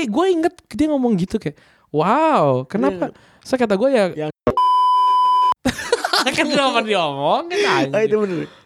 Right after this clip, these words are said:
Speaker 1: Ini gue nggak tahu pendengar, pendengar gue ini juga apa, apa gimana, tapi, tapi ya gitu, kayak apa namanya, dia ngomong kayak ada, ada omongan, ada omongan gitu, gue lupa tersirat atau tersurat ya, gue lupa karena udah sangat lama, kayak,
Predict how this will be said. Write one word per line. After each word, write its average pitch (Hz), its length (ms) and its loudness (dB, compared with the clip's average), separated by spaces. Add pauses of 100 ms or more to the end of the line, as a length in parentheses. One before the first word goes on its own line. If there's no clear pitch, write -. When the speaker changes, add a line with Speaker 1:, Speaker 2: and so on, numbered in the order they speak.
Speaker 1:
Ini 247 140 -4 (300)
gue 170 180 -2
nggak 240 140 0
tahu 208 100 -4
pendengar, 165 280 2
pendengar 160 320 2
gue 160 220 2 (380)
ini 156 180 2
juga 151 260 0
apa, 143 260 -2
apa 135 160 -2
gimana, 160 280 2
tapi, 202 240 2 (320)
tapi 311 280 0
ya 202 320 2
gitu, 175 380 -2
kayak 151 380 -2
apa 147 180 -10
namanya, 208 160 0
dia 226 80 2
ngomong 185 180 0 (260)
kayak 143 220 0
ada, 143 140 2
ada 147 200 0
omongan, 151 300 2 (140)
ada 156 200 0
omongan 165 280 0
gitu, 165 120 -4
gue 220 120 0
lupa 220 140 0
tersirat 196 320 0
atau 175 220 0
tersurat 170 460 0
ya, 135 140 0
gue 135 200 0
lupa 131 280 -2
karena 131 180 -2
udah 139 140 0
sangat 117 200 -8
lama, 110 260 -8
kayak, 110 180 -10